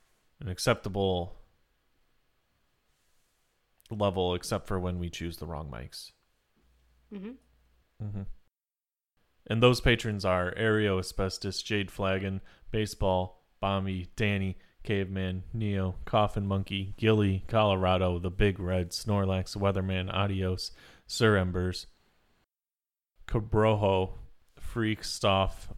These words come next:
Speaker 1: Backlash, Sadon, Lantern, Bats Kid, Echo Dunk, Dot,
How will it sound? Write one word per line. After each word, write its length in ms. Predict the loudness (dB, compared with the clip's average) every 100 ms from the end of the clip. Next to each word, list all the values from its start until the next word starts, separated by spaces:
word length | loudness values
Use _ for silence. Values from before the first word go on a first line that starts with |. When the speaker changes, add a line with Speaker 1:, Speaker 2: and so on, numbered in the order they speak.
| 2
Speaker 1:
Backlash, 760 | 2 2 0 0 0 -2 -8 -12
Sadon, 560 | -6 -2 0 0 -2 -6
Lantern, 640 | -6 -4 -4 -4 -4 -6 -8 -14 _ _ -8
Bats 320 | -2 -2 -2 -8
Kid, 360 | -2 -2 -2 -10 _ -6 -4
Echo 320 | 0 0 0
Dunk, 320 | -2 -4 -6 _ _ _ _ -2
Dot, 340 | 2 2 0